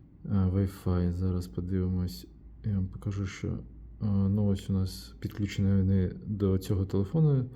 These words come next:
з котрого я знімаю. Давайте подивимось, що працює Wi-Fi.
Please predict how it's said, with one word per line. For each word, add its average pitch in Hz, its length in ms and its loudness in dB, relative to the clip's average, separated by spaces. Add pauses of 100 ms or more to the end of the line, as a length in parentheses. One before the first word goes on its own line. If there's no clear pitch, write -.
(500)
з - 100 -18
котрого 107 340 4
я 104 80 6
знімаю. 101 760 4
Давайте 98 320 0
подивимось, 95 480 2
що - 160 -8
працює 98 440 -2
Wi-Fi. 135 680 2